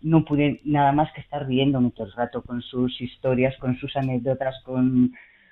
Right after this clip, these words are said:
con sus alegrías, sus chicas. No sé, me, me causó tan, tan buena sensación que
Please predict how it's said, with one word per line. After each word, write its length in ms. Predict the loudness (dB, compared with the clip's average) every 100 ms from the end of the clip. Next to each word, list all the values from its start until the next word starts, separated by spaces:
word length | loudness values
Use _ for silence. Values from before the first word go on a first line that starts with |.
| _
con 220 | -2 0
sus 180 | 0 2
alegrías, 680 | 6 6 6 6 8 8 6 0
sus 240 | -4 -4 _
chicas. 500 | -4 -2 6 6 6 -2 _ _ _ _ _ -8
No 140 | -8
sé, 160 | -2 0
me, 220 | 2 4
me 240 | 6 6
causó 360 | 6 2 2 2
tan, 500 | 4 4 6 4 4
tan 260 | 4 6
buena 260 | 6 4 2
sensación 720 | 0 -2 -6 _ 0 0 0 _ _ -4
que 600 | 2 2 4 0 -2